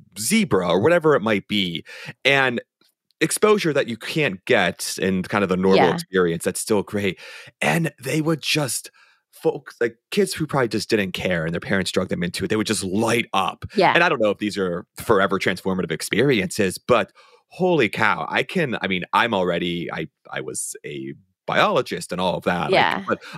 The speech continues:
Speaker 1: I can imagine if I would have had that sort of experience at that
Speaker 2: Yeah.
Speaker 1: young of an age, I mean, I would just have that much more of a love for it. So yeah, just seeing, seeing these mostly kids just have at least, maybe not their lives changed, but definitely, like,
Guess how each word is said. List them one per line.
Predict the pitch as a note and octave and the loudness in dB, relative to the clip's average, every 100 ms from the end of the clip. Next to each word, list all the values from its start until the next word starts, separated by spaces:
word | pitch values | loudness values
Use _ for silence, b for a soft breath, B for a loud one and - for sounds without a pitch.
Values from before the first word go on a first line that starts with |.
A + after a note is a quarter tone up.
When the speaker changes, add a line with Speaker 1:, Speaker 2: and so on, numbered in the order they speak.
| - | -4
Speaker 1:
I | |
can | D3 | -2
imagine | E3 C3+ A#2 A#2 G#2 F#2 F2+ B B | 0 0 0 0 0 -2 -6 B B
if | - | 2
I | B2+ | 2
would | |
have | A2+ | 2
had | G2+ D3 - | -2 -4 -6
that | - - | -6 -2
sort | C3+ | -2
of | D3 | -2
experience | - D3 D#3 D#3+ E3+ F3+ | -2 0 2 4 2 0
at | E3+ | -2
that | F#3+ - | 0 2
Speaker 2:
Yeah. | |
Speaker 1:
young | G#2 - | 0 0
of | |
an | F#2 | 0
age, | E2 F2 G2+ A#2 - B B | 2 2 2 0 -6 B B
I | |
mean, | G#2+ G2 | 0 2
I | F#2+ | 2
would | G2+ | 2
just | G#2 F#2+ | 2 0
have | G2 E2 | -2 -2
that | F2+ F2 | -2 -2
much | F2 - | -2 -4
more | F2 F2 | 0 0
of | |
a | D2 | 0
love | D2+ D2+ | -4 -6
for | - D2 C#2 | -4 -2 -2
it. | C2+ | -2
So | - A#2+ | 2 4
yeah, | G#2 - | 4 0
just | A2+ G#2+ | -2 -2
seeing, | - C#3 C#3 B2+ B2+ b b b _ | 0 2 2 0 -4 b b b _
seeing | - B2 B2+ B2+ | -6 -2 0 2
these | A2 - - | -2 -4 -4
mostly | G#2 G#2+ - F#2 | 2 2 2 -2
kids | F2 G#2 F2 - - | -2 0 0 -2 -6
just | E2+ E2 - _ _ _ _ _ _ _ _ _ _ - | -8 -8 -10 _ _ _ _ _ _ _ _ _ _ -2
have | D3 D3 | 0 2
at | C3 C#3 | 2 2
least, | G3 - - | 0 -4 -8
maybe | F3+ | 0
not | G3 | 2
their | F3 G2+ | 2 2
lives | E2+ F#2 G#2+ - | 0 -2 -2 -2
changed, | - D3+ E3 F3 | -2 0 0 -2
but | - - | -4 0
definitely, | A3 E3 A#2+ | 0 0 0
like, | E2+ D#2 | 0 -4